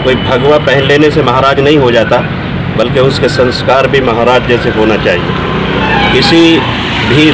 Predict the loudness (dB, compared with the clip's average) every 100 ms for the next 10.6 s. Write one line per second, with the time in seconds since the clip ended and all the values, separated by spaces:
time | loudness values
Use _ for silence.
0 | 0 0 2 2 0 2 2 2 2 4
1 | 2 2 0 -2 -2 -2 0 0 0 2
2 | 2 2 0 -2 0 0 2 2 2 2
3 | 2 2 2 0 0 0 -2 -2 -2 -2
4 | -2 -2 0 2 0 -4 -10 -12 -10 -10
5 | -6 0 2 2 0 -2 0 0 2 2
6 | 2 2 2 2 2 -2 -8 -10 -2 -2
7 | 0 -2 0 0 2 2 0 0 0 2
8 | 2 0 2 2 2 4 2 2 -2 -2
9 | -6 -8 -6 -6 -6 -8 -10 -2 2 4
10 | 4 2 2 2 4 4